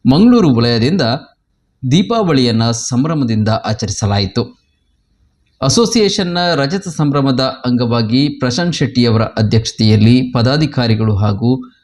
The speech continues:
ಸದಸ್ಯರ ಜೊತೆ ಸೇರಿ ಲಲಿತಾ ಗೀತಾ ಅನಾಥಾಶ್ರಮಕ್ಕೆ ಭೇಟಿ ನೀಡಿ ದೀಪಾವಳಿಯ ಮೊದಲನೆಯ ದಿನದಂದು ಹಿರಿಯರ ಜೊತೆ ಪಟಾಕಿ ಸಿಡಿಸಿ ಸುಡುಮದ್ದು ಬಿಡುವುದರ ಜೊತೆಗೆ ಎಲ್ಲರೊಂದಿಗೆ ಬೆರೆತು ಸಂಭ್ರಮದಿಂದ ಆಚರಿಸಲಾಯಿತು.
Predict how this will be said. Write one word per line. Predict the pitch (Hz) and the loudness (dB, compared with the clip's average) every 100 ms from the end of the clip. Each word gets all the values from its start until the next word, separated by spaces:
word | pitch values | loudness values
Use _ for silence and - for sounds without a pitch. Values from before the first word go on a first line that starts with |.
| _ - | _ -8
ಸದಸ್ಯರ | - 165 220 220 190 | -4 0 0 0 0
ಜೊತೆ | 127 110 120 | 0 0 0
ಸೇರಿ | 110 143 170 117 131 - _ _ _ 131 | -2 -2 0 0 0 -6 _ _ _ -2
ಲಲಿತಾ | 139 202 - 196 196 - _ _ _ 123 110 | 0 0 0 -2 -4 -8 _ _ _ -10 -4
ಗೀತಾ | 190 202 | -4 -2
ಅನಾಥಾಶ್ರಮಕ್ಕೆ | 175 - 131 135 127 120 120 110 - 127 | -6 -4 -4 -4 -6 -6 -4 -6 -4 -4
ಭೇಟಿ | 123 107 113 127 | -2 -4 -4 -2
ನೀಡಿ | 110 107 120 120 - | -2 0 0 0 -2
ದೀಪಾವಳಿಯ | 120 127 170 151 120 113 113 110 | -4 -2 -2 0 2 2 2 0
ಮೊದಲನೆಯ | 101 101 147 165 147 117 98 | 0 -2 0 2 4 4 2
ದಿನದಂದು | 104 104 123 170 110 127 - - - - - | 2 2 2 2 2 0 -4 -20 -20 -20 -2
ಹಿರಿಯರ | 180 196 240 175 | 2 4 4 2
ಜೊತೆ | 123 120 123 135 - _ _ _ _ _ _ _ - | 0 0 0 -2 -4 _ _ _ _ _ _ _ -6
ಪಟಾಕಿ | 147 226 226 175 | -2 -2 -2 -4
ಸಿಡಿಸಿ | 139 117 120 147 | -2 -2 -2 -4
ಸುಡುಮದ್ದು | 151 - 147 202 175 131 | -4 -2 -2 0 -2 -2
ಬಿಡುವುದರ | 113 113 110 110 107 | 0 2 2 2 0
ಜೊತೆಗೆ | 101 120 185 120 143 - - - | 0 -2 0 0 -2 -4 -16 -4
ಎಲ್ಲರೊಂದಿಗೆ | 110 131 220 185 135 120 113 | 0 4 4 4 4 4 2
ಬೆರೆತು | 101 107 101 120 120 | 0 -2 0 -2 -2
ಸಂಭ್ರಮದಿಂದ | 120 - 131 165 151 110 107 104 | -4 -2 0 2 4 4 4 2
ಆಚರಿಸಲಾಯಿತು. | - 107 110 98 104 110 101 - | 2 0 0 0 0 2 2 0